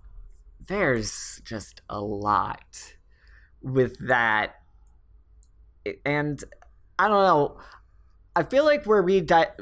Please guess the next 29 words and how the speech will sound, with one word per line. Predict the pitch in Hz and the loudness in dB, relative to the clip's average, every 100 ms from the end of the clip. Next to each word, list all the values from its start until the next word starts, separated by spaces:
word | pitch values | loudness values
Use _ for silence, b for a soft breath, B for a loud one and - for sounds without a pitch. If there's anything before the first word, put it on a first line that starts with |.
| - 147 | -14 -2
differ, | 139 139 135 113 110 - | 4 4 4 4 4 2
I | 185 | 0
feel | 233 269 | 0 2
like | 262 196 - - 147 | 2 0 -4 -18 -8
maybe | 143 185 226 | -2 -2 -2
because | 196 - 165 156 143 | -4 -4 -2 -2 -4
Princess | - - 147 143 139 - | -12 -6 -4 -4 -6 -4
Charm | 120 110 | -2 -2
School | 120 - 139 131 | -2 -4 0 0
is | 123 | 0
more | 120 113 110 110 | 0 0 0 -2
closer | - - 110 - 117 | -6 -2 -2 -2 -6
to | - 104 | -6 -8
real | 101 104 113 | -4 -4 0
life, | 123 139 139 - - - - - - | 0 0 -4 -16 -20 -20 -20 -14 -6
and | 107 | -4
there | 107 104 | 0 0
isn't, | 101 113 113 107 | 0 -4 -8 -4
like, | 101 - | -4 -2
this | 107 - | -6 -4
sort | - - 110 | -6 -2 -2
of | 101 - | -2 -6
hand-wavy | 107 104 101 110 104 101 101 - B B - | -8 -6 -4 -4 -4 -6 -8 -12 B B -10
sci-fi | - 101 104 117 113 | -4 -2 0 0 -2
stuff | - - 123 120 | -2 0 0 0
that | 120 104 98 | -2 -2 -2
kind | - 107 104 | -2 -2 0
of | 101 98 - - _ - _ _ _ _ _ _ _ _ _ _ _ _ _ _ - | 0 0 -2 -18 _ -20 _ _ _ _ _ _ _ _ _ _ _ _ _ _ -4
m-, | 113 117 | -2 -2